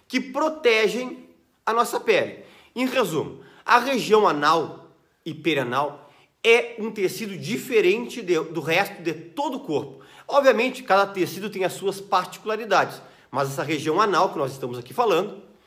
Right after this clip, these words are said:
obviamente, é muito diferenciada, ok? Então, eu já gostaria de antemão, para não fazer nada de mistério aqui, porque o nosso objetivo não é fazer mistérios, isso aqui,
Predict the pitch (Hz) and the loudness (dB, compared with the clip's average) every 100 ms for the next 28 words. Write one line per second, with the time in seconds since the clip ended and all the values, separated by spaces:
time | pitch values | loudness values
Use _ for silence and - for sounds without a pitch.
0 | _ _ _ _ - 170 151 170 151 202 | _ _ _ _ 0 0 2 0 0 -4
1 | - - _ _ _ 175 202 202 - - | -10 -20 _ _ _ -2 0 -2 -12 -20
2 | - 190 202 254 320 156 165 - 131 113 | -14 -8 -2 2 2 2 -4 -6 -6 -6
3 | - - - _ _ - 170 220 220 - | -10 -16 -18 _ _ -8 0 0 0 -4
4 | - - - 247 262 311 320 262 - - | -20 -20 -10 -4 -2 0 0 -2 -12 -14
5 | - 202 226 233 233 254 240 202 240 320 | -2 2 4 2 -2 -2 -4 0 0 0
6 | - 214 175 180 190 135 - - _ _ | -2 -4 0 0 -2 -6 -12 -20 _ _
7 | _ 170 175 190 190 165 139 175 175 147 | _ 0 2 0 2 0 2 2 2 2
8 | 165 160 151 135 - - 160 165 123 - | 0 0 -4 -6 -8 -2 0 0 -2 -6
9 | 151 - - - - 151 160 147 139 175 | -12 -12 -20 -14 -4 -4 -4 -6 -8 -6
10 | 156 135 156 160 135 120 143 135 - - | -2 0 0 -2 -6 -4 -4 -4 -8 -10
11 | - 147 165 147 120 - 143 170 | 0 0 2 -2 -4 -10 -12 -10